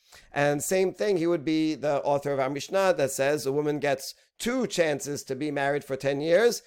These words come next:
and that's it. There is no third chance. Even though there's another opinion, Rabban Shimon ben Gamliel omer shlishi tamol, Rabbi Ai lo tamol. He's the one, he says, three strikes.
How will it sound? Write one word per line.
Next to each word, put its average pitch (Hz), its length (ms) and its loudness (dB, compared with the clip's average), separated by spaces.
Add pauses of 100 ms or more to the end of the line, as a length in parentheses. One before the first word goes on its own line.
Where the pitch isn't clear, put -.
(220)
and 151 140 2
that's 208 220 4
it. 254 200 8
There 160 160 6
is 196 120 6
no 196 180 8
third 156 320 0
chance. 92 600 -8 (720)
Even 160 300 -2
though 202 200 8
there's 147 240 0
another 175 320 0
opinion, 120 400 -4
Rabban 127 280 -4
Shimon 131 260 -4
ben 127 100 -4
Gamliel 135 400 -2
omer 143 220 0
shlishi 120 480 -10
tamol, 160 520 2 (200)
Rabbi 113 260 -2
Ai 143 380 0
lo 147 180 2
tamol. 139 600 2
He's 175 180 0
the 156 60 -4
one, 135 120 2
he 160 120 -4
says, 143 500 0
three 262 300 -2
strikes. - 640 2